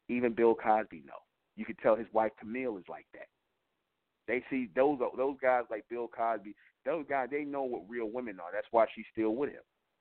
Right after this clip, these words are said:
You know, she know Bill was acting like a nigga. You know, being a d-, a, a dumb nigga, but, you know, he still take care of his family. You know what I'm saying? Still do what he had to do as a man,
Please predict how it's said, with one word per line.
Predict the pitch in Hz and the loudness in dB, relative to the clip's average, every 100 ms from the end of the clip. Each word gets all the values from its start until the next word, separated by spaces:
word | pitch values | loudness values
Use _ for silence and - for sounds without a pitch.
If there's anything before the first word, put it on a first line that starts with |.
| _ _ _ _ _ _ _ _ _ | _ _ _ _ _ _ _ _ _
You | - 110 | -4 -2
know, | 98 | -2
she | 131 | 0
know | 135 | 2
Bill | 110 123 117 | 4 4 4
was | 113 | 4
acting | 113 107 | 2 2
like | 101 | -6
a | 95 | -8
nigga. | 95 90 95 - _ _ _ _ _ _ 95 | -12 -12 -14 -18 _ _ _ _ _ _ -2
You | |
know, | 98 95 80 80 - - | 0 0 -2 -12 -16 -8
being | 85 101 | 0 0
a | 90 - | 0 0
d-, | - - | -2 0
a, | |
a | 92 78 - - - | -6 -6 -8 -2 4
dumb | 127 107 | 4 4
nigga, | 92 92 107 - _ _ 82 | -6 -6 -6 -8 _ _ -4
but, | 104 113 | -2 0
you | 147 | 0
know, | 120 110 | 2 0
he | 104 - | -4 -2
still | 139 127 | 0 0
take | - 123 | -2 -6
care | - 117 | -2 -4
of | 113 | -2
his | - | -2
family. | 127 107 104 113 _ _ _ _ _ _ _ _ _ | -2 -2 -8 -14 _ _ _ _ _ _ _ _ _
You | 117 | -6
know | 123 | -4
what | 127 | -2
I'm | |
saying? | 117 | -4
Still | - 135 | 0 0
do | 127 135 | 2 -2
what | 127 | -4
he | 123 | -2
had | 123 | -2
to | 113 110 | -2 -4
do | 120 | -4
as | 110 | -4
a | |
man, | 104 123 123 | -2 0 0